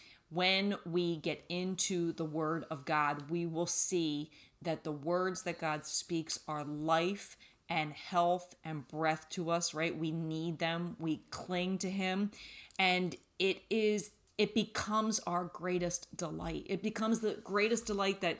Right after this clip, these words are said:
we can talk about. In fact, today is, when we're taping this, is a, a good friend of ours' birthday. And when I texted her this morning to say, um, you know, happy birthday to her, I was just like, "I'm grateful that the distance between us hasn't stopped the friendship." And she said that's because the friendship is based on the word of God.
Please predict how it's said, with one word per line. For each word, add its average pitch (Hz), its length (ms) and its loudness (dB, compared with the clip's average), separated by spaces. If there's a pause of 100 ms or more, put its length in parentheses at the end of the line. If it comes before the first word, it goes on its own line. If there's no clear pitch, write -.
(180)
we 196 80 2
can 196 120 4
talk 196 200 2
about. 214 200 4
In 190 60 -4
fact, 208 240 2
today 202 320 4
is, 165 240 0 (640)
when 190 160 2
we're 170 100 2
taping 196 360 2
this, 151 220 -2
is 160 120 -4
a, 160 40 0
a - 380 -4
good 175 140 0
friend 175 220 -2
of 165 80 0
ours' 160 180 4
birthday. - 520 -2 (420)
And 185 340 2
when 180 320 2
I 165 500 4 (100)
texted 214 480 2
her 160 180 -2
this 156 240 -4
morning 185 340 -4
to 160 120 -8
say, 156 500 -4
um, 160 320 -6 (320)
you 170 80 -6
know, 170 80 0
happy 175 220 -2
birthday 202 320 0
to 180 80 -2
her, 151 240 -2 (380)
I 170 100 4
was 175 120 -2
just - 220 -2
like, 160 260 0
"I'm 165 200 0
grateful 165 440 -2
that 151 220 -4
the 165 60 -4
distance 196 640 2
between 185 480 -4
us 139 160 0
hasn't 156 320 -4
stopped - 240 -4
the 160 60 -8
friendship." 160 440 -4
And 151 140 -4
she - 260 2
said 165 300 0
that's 151 200 -4
because - 280 -10
the - 80 -14
friendship 151 400 -8
is 156 80 -8
based - 280 -8
on 151 120 -10
the 156 80 -8
word - 200 -8
of 151 120 -14
God. - 280 -4